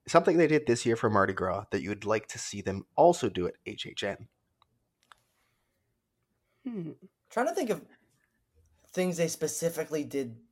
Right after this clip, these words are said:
Speaker 3: different this year.
Speaker 2: I feel
Speaker 1: I mean,
Speaker 2: like
Speaker 1: it,
Speaker 2: we
Speaker 1: it
Speaker 2: had
Speaker 1: could be something they've done forever.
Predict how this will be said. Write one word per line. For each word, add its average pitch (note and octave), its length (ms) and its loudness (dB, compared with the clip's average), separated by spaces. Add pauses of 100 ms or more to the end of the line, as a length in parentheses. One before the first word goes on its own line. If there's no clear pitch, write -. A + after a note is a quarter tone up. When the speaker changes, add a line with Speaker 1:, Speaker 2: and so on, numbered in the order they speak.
Speaker 3:
different C3 480 -6
this - 300 -6
year. G2+ 260 -14 (1400)
Speaker 2:
I B3 580 -4
feel - 220 4
Speaker 1:
I - 60 10
mean, D4+ 180 4
Speaker 2:
like - 60 4
Speaker 1:
it, G#3 80 2
Speaker 2:
we G#3 120 2
Speaker 1:
it - 80 4
Speaker 2:
had - 80 -2
Speaker 1:
could A#3+ 160 10
be D3+ 80 4
something A#2 360 6
they've G2+ 280 0
done G2+ 220 4
forever. - 920 -4